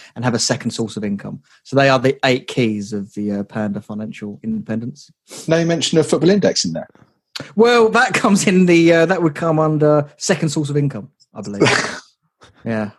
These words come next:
Speaker 1: although not at the moment.
Speaker 2: No, indeed.
Speaker 1: <laughs> No.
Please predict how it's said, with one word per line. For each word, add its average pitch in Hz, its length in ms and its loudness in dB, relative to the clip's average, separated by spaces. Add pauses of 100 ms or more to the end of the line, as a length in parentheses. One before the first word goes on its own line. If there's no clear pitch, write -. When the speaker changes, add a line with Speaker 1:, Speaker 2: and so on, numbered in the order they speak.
(100)
Speaker 1:
although 143 220 4
not 156 180 2
at 131 100 2
the 127 60 -2
moment. 113 340 -2 (180)
Speaker 2:
No, 123 280 4 (120)
indeed. 147 380 4
Speaker 1:
<laughs> - 1200 -6
No. 120 240 0